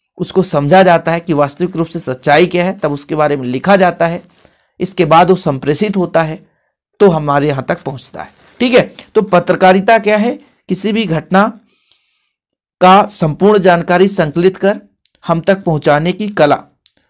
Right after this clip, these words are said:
पत्रकारिता कहलाती है। और जो इसे संप्रेषित करता है, जो संकलित करता है,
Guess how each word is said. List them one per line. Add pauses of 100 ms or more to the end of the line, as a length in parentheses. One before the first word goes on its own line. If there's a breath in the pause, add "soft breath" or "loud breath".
(160)
पत्रकारिता
कहलाती
है।
और
जो
इसे
संप्रेषित
करता
है,
जो
संकलित
करता
है,